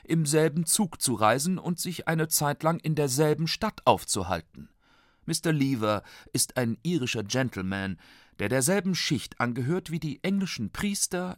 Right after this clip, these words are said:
Ärzte, Banker, Ingenieure und Kaufleute, die mir letztes Jahr die Ehre erwiesen haben, mit mir nach Italien zu reisen. Mit welchem Recht schwingt er sich zu deren Kritiker auf?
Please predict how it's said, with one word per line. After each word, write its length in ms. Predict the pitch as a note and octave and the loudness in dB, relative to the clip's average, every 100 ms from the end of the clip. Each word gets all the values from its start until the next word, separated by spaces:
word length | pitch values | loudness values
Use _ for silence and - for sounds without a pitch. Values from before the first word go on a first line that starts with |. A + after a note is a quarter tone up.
| - | -6
Ärzte, 640 | D3+ E3+ - - D#3+ D#3 - - | -4 -2 -2 -2 0 -2 -4 0
Banker, 580 | C#3+ D3 D3+ D3 C#3 C3 | 0 0 -2 0 0 0
Ingenieure 640 | B2 G#2 G#2 B2+ F#3+ F#3 - | -4 -2 0 2 2 2 -2
und 300 | F#3+ - - | -4 -4 2
Kaufleute, 720 | D#3 - - G#2 G2+ C3+ D#3 - - - - | 2 2 0 0 0 -2 -4 -10 -20 -20 -8
die 80 | C#3 | -2
mir 240 | D#3+ D#3 | 0 0
letztes 520 | E3 F#3 - D3 B2 | 0 0 0 0 -2
Jahr 200 | A#2+ C#3 | 2 0
die 260 | E3 C3 - | 2 -2 0
Ehre 300 | F3+ C3 - | 0 0 -2
erwiesen 460 | A2+ B2+ B2 A#2 G#2+ | -2 -2 -2 -2 2
haben, 300 | C#3+ F3 D#3+ - - | 2 2 -4 -10 -4
mit 200 | F3+ F3+ | -4 -2
mir 120 | D#3+ | 0
nach 160 | C#3+ B2+ | 0 -2
Italien 560 | - - D#3 A2 F2+ - | -6 -4 -2 0 -2 -4
zu 140 | G#2+ | -6
reisen. 440 | F2+ F2 - - - _ _ _ _ - | -6 -8 -10 -14 -20 _ _ _ _ -12
Mit 160 | C3+ | -4
welchem 320 | G3+ G3+ F3+ D3 | -2 0 -2 -2
Recht 460 | A2+ G2 - - _ _ _ | -2 -4 -10 -18 _ _ _
schwingt 400 | - C#3+ F#3+ - - | 0 2 2 -2 0
er 180 | D3+ D3 | 2 2
sich 300 | B2 C3 - | -2 -6 -6
zu 100 | A#2 | -4
deren 400 | G#2 C3 A2+ F#2+ | 0 -2 -2 -4
Kritiker 560 | - F#3+ G#2 - - | 0 0 0 -6 -10
auf? 340 | - D#2+ - | -8 -14 -16